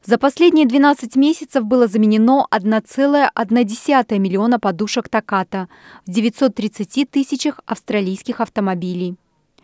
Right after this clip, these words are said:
И остается еще одна целая восемь десятых миллионов подушек в одной целой шестидесятых миллионов машин, которые нуждаются в замене. Пятьсот восемьдесят две тысячи из всех транспортных средств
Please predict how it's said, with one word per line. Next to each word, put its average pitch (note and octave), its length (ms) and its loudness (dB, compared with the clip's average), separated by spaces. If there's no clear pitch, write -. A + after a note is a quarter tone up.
И B3 80 2
остается E4+ 460 0
еще D#4 340 0
одна B3 260 -4
целая D#4 360 2
восемь C#4 280 2
десятых B3+ 540 0
миллионов G#3 420 0
подушек A#3 680 -4
в G#3+ 120 -4
одной A3+ 300 2
целой C#4 440 0
шестидесятых A#3 840 -2
миллионов A3+ 460 0
машин, B3 560 0
которые G#3 340 2
нуждаются G3 540 -2
в F#3 40 -8
замене. F3 580 -4
Пятьсот B3+ 460 0
восемьдесят A3 580 0
две G#3 220 0
тысячи - 500 -2
из - 220 -2
всех - 480 -2
транспортных G3 580 -4
средств - 540 -4